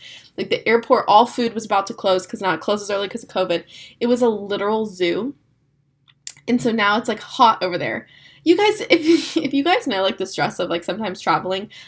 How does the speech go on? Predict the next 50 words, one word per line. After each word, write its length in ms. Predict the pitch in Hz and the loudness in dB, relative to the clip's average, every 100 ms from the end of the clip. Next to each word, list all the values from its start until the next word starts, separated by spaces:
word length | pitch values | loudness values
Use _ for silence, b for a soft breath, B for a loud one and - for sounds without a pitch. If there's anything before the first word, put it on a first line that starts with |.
| - | -2
I'm 80 | 247 | 2
gonna 140 | 320 | 4
sound 200 | 320 226 | 2 -2
crazy 300 | 233 190 185 | 2 2 0
if 100 | 175 | -4
you 80 | 165 | 0
don't, 180 | 165 208 | 0 0
but, 60 | |
like, 160 | 214 - B B | -4 -8 B B
I'm 160 | 277 427 | 0 0
standing 480 | - 208 202 208 | -2 -2 -2 -2
there, 200 | 208 202 | -2 0
like, 220 | 202 147 - b b | 0 -2 -4 b b
with 180 | 233 254 | 6 8
my 160 | 240 | 2
heavy 300 | 240 247 233 | 2 2 0
bag, 500 | 196 180 185 185 185 - B B - | 2 4 6 6 4 -6 B B -8
and 320 | 202 196 185 | -4 0 0
all 140 | - 214 | 4 4
these 140 | 277 | 6
people 240 | 320 320 247 | 4 4 4
are 140 | 233 | 2
around 260 | 220 208 208 | 2 0 -2
me, 300 | 208 202 - | -4 -4 -4
and 100 | 202 | -2
I'm, 120 | 180 | 0
like, 160 | 151 - | -2 -6
tired, 580 | - 285 277 269 262 262 | -8 -2 2 4 4 2
and 120 | 202 | -2
I 60 | |
have 260 | 180 247 269 | -2 0 2
a 40 | |
headache, 440 | 262 240 240 233 233 | 2 2 4 2 0
and 100 | 196 | -6
I'm 120 | 208 | -4
stressed, 520 | - - 226 240 - | -6 0 0 0 -6
and 120 | 220 220 | -6 -4
I'm, 100 | 254 | -2
like, 180 | 277 | -2
getting 220 | 262 240 214 | 0 -2 -2
hot. 640 | - - 156 - - - | -10 -4 -4 -4 -12 -4
I 120 | 220 | 0
was 100 | 240 | 0
like, 220 | 226 190 - | 0 -4 0
"This 280 | 269 - | 0 0
is 240 | 330 - - | -6 -6 -2
just 280 | 269 - 285 | -2 0 -2
a 60 | |
nightmare." 460 | 202 165 - 113 110 | 0 -4 -4 -4 -2
Like, 180 | 165 | -4